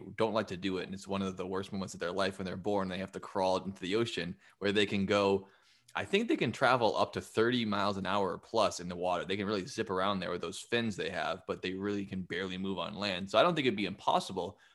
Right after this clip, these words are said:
for a plesiosaur to be on land, but I think it would be like, you know, you don't wanna get that deep in. You can barely move around. You really get most of your speed in the water. I think a picture like a penguin, it's hopping around on land.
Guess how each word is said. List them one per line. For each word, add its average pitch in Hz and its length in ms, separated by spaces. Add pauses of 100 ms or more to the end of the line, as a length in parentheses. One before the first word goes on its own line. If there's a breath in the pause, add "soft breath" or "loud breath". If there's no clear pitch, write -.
(100)
for 107 140
a 98 60
plesiosaur 104 840 (280 soft breath)
to 98 320 (100)
be 113 160
on 92 260
land, 107 380
but 92 100
I 90 120
think 95 320
it 90 100
would 90 180
be 87 160
like, 80 320
you 82 80
know, 73 260 (520 soft breath)
you 104 100
don't 117 120
wanna 110 140
get 101 140
that 92 160
deep 95 220
in. 104 120
You 87 80
can 92 120
barely 87 260
move 90 240
around. 82 380
You 87 120
really 92 220 (160)
get 92 80 (220)
most 107 240
of 101 40
your 95 120
speed 98 280
in 90 80
the 87 80
water. 90 440
I 127 80
think 165 120
a 120 60
picture 143 260
like 113 140
a 98 60
penguin, 104 400
it's 80 160
hopping 98 320
around 90 240
on 80 160
land. 92 340